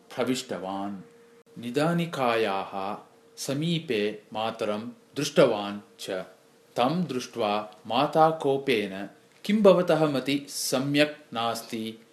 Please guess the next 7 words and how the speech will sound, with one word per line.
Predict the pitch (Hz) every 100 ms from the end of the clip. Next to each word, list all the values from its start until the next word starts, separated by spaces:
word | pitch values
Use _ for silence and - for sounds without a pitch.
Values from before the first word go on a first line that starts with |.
| _ - _ -
किमर्थं | 151 202 202 190 185 151
भवान् | 117 117 120 127 127 - - 107
निधानिकायाम् | 120 123 151 175 180 165 147 131 123 117 117 120 -
एताः | 123 170 160 135 120 113
रोटिकाः | 110 143 165 147 127 110 101 101 101 - - _
गोपितवान्?" | 117 165 165 143 113 104 101 101 101 _ -
इति | 123 190 202 -